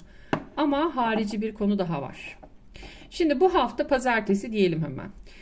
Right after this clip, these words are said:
Bu hafta pazartesi bir kişiyle konuşma yapıyorsunuz. Çok havada bir konuşma yalnız. Akabinde tekrardan tekrardan. Bakın pazartesi günü aynı kişiyle üç kere bir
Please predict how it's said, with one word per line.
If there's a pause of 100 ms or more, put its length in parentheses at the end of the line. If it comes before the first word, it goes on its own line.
(180)
Bu
hafta
pazartesi
bir
kişiyle
konuşma
yapıyorsunuz.
Çok
havada
bir
konuşma
yalnız.
Akabinde
tekrardan
tekrardan.
Bakın
pazartesi
günü (460)
aynı
kişiyle (200)
üç
kere
bir